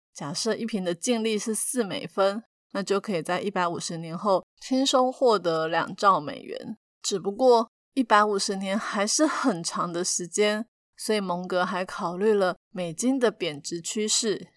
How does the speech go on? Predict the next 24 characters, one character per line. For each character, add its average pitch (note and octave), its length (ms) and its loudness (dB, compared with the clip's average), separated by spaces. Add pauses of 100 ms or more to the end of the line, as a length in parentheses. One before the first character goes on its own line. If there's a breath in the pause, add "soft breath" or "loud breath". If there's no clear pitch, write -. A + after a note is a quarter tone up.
(140)
以 F3 80 -6
及 F3+ 220 -8
全 F#3 260 -4
球 F3+ 240 0
消 G#3 220 6
费 G#3 220 2
者 D#3 180 -2
的 D3+ 220 -4
实 - 320 -2
质 F#3 260 -4
购 A3+ 180 6
买 F3+ 200 -2
力 G3 180 -2
将 G3 180 0
会 G#3 160 0
提 E3+ 280 -8
升。 F#3 400 -2 (260)
再 A#3 160 4
来， F#3+ 160 6
他 A3 140 4
们 G#3 120 -4
也 E3+ 200 -2
预 G#3 160 0
估 G3+ 400 4